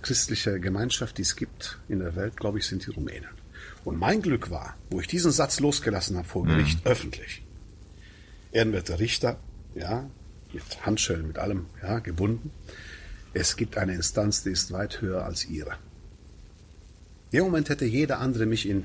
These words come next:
Speaker 1: was weiß ich, in Salzsäure aufgelöst oder sonst, ja, jedes Regime dieser Art,
Speaker 2: Eben.
Speaker 1: ja. Äh,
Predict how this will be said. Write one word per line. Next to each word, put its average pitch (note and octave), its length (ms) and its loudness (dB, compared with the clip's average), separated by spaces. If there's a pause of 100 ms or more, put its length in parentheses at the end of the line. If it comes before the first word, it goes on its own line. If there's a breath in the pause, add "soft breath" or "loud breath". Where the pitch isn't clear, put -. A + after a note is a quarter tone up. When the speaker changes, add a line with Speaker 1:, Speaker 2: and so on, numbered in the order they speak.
Speaker 1:
was - 160 -2
weiß A2 140 4
ich, F#2+ 80 2
in E2+ 80 2
Salzsäure G#2 460 4
aufgelöst F#2 520 0
oder D#2 140 -2
sonst, E2+ 360 0 (200)
ja, B2 220 4
jedes A#2 280 4
Regime A2 300 4
dieser E2+ 260 0
Art, - 160 -4
Speaker 2:
Eben. F2 280 4
Speaker 1:
ja. C3+ 260 2 (560 loud breath)
Äh, G#2+ 300 8